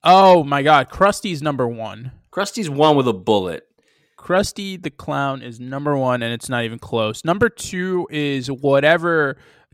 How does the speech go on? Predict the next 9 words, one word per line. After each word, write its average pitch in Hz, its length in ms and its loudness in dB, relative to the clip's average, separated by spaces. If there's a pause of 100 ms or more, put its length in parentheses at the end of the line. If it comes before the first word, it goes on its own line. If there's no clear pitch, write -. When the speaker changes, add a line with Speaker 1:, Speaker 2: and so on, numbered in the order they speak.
Speaker 1:
Cameron's 147 680 -2
clown 131 460 -2
persona 131 480 -6
was 117 140 -8
called 113 500 -2
in, 113 440 -10
uh, 113 300 -6
Modern 117 360 -6
Family. 107 600 -10